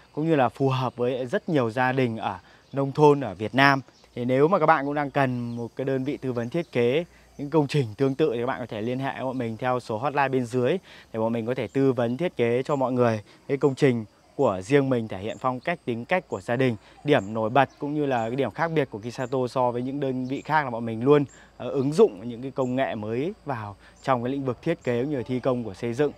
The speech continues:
Ngoài ra thì bọn mình có rất nhiều trụ sở trên khắp sáu mươi ba tỉnh thành. Ví dụ như ở Thanh Hóa đây thì bọn mình có trụ sở Vinhome,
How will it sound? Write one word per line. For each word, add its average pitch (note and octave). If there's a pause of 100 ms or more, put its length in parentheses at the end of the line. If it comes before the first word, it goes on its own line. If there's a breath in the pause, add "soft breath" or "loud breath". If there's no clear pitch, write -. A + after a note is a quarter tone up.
(260 loud breath)
Ngoài A#2
ra C#3+
thì C3
bọn B2
mình A#2
có A#2
rất G#3
nhiều F3+
trụ D3
sở A2+
trên C3+
khắp E3+
sáu B2+
mươi D3
ba C#3+
tỉnh G#2+
thành. B2 (240 loud breath)
Ví C3
dụ E3+
như D3+
ở A#2+
Thanh C3
Hóa B2
đây C3+
thì B2
bọn A#2
mình A2+
có A2+
trụ C#3+
sở G2
Vinhome, B2